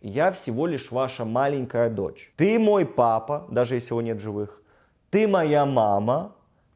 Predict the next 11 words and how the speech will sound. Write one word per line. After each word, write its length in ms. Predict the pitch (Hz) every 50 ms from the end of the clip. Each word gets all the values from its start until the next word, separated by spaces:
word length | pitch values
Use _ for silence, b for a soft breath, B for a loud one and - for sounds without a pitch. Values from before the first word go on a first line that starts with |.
| _ _ _ _ _ _
а 160 | - 120 127
я 420 | 135 143 185 220 240 254 247 - - - - _ -
ваша 600 | - 113 127 156 175 185 190 - - 180 156 151 - - - -
дочь. 420 | 110 110 120 107 90 - - - - _ _ _ _ _ _ _ _
И 100 | - 135
то, 160 | 135 - 202 214
что 240 | 208 208 - 220
у 200 | - - - 196
вас 520 | 180 180 196 175 135 107 92 - - - - _ -
не 240 | 131 151 180 185 175
получилось, 800 | 185 151 151 160 170 - - - 262 262 226 151 117 - -